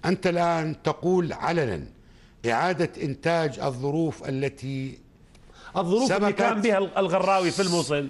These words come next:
Speaker 1: ها، ها، هو هذا اللي أريد أقوله. الآن هنالك دور يرسم إلى الكومبارس أن يعيد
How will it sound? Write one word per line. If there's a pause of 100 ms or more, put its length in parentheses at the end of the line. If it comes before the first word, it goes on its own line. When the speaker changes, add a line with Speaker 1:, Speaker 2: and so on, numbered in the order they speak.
Speaker 1:
ها،
ها،
هو
هذا
اللي
أريد
أقوله. (520)
الآن
هنالك (600)
دور
يرسم
إلى
الكومبارس
أن
يعيد